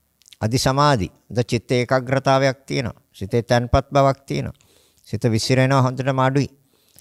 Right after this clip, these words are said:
Tamante යම් අරමුණක් අරන් හොඳට විභාග කරන්න, පරීක්ෂා කරන්න, බෙදලා වෙන් කළා බැලීමේ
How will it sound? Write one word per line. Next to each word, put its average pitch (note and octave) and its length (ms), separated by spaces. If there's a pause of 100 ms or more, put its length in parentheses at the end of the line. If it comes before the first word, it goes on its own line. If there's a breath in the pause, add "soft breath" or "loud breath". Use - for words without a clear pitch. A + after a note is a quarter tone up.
(160 soft breath)
Tamante A#2 380
යම් A#2+ 180
අරමුණක් B2+ 560
අරන් C3+ 220
හොඳට B2+ 480
විභාග B2 480
කරන්න, C3+ 400
පරීක්ෂා A#2+ 580
කරන්න, C3+ 420
බෙදලා A#2+ 440
වෙන් B2+ 220
කළා C3+ 240
බැලීමේ C3+ 500